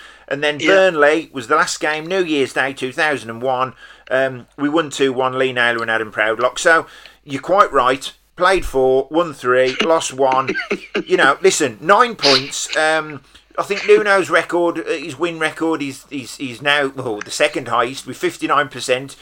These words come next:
Speaker 1: You're at the top of the charts on, on, on seventy-five percent. But realistic, I mean, I'll throw this one out there.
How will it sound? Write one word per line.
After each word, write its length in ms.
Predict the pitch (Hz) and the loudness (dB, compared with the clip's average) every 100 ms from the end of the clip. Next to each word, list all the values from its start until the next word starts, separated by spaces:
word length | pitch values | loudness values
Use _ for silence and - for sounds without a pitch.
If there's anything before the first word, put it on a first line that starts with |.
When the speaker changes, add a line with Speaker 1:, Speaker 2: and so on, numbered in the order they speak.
| - | -14
Speaker 1:
You're 260 | 131 202 220 | 4 8 8
at 60 | |
the 80 | - | 4
top 240 | - 156 156 | -2 -2 -2
of 60 | |
the 80 | 165 | -4
charts 480 | - 175 160 156 - | 2 4 4 0 -2
on, 240 | 151 151 151 | -2 -2 0
on, 240 | 139 143 | -2 -2
on 180 | - 135 | -2 -4
seventy-five 760 | - 185 151 139 131 151 147 135 | -2 -2 -2 -8 -6 0 0 -2
percent. 320 | 110 120 127 | -8 -8 -6
But 140 | - | -4
realistic, 520 | 220 240 214 - - - | -4 -2 -4 -4 -6 -4
I 20 | |
mean, 200 | 190 117 - - | -4 -6 -14 -6
I'll 120 | 156 147 | -2 0
throw 260 | 185 202 | 4 4
this 180 | 165 - | 2 -2
one 100 | 123 | -2
out 200 | 113 101 | -2 0
there. 240 | 117 117 | 0 0